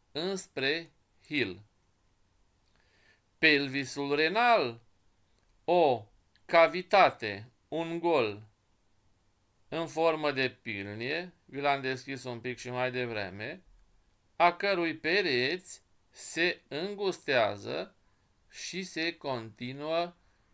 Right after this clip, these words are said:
cu ureterul, la fiecare rinichi în parte. Studiul microscopic al rinichiului ne arată că acesta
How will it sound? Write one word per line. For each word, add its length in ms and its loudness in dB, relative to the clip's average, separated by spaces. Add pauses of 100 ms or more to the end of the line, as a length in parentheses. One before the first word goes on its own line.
(160)
cu 440 -2 (580)
ureterul, 1900 -2 (1400)
la 240 4
fiecare 880 -2 (480)
rinichi 580 -6 (340)
în 220 -8
parte. 580 0 (1500)
Studiul 600 2
microscopic 1120 -2 (280)
al 300 6
rinichiului 800 -4
ne 180 -4
arată 640 4
că 140 0
acesta 880 2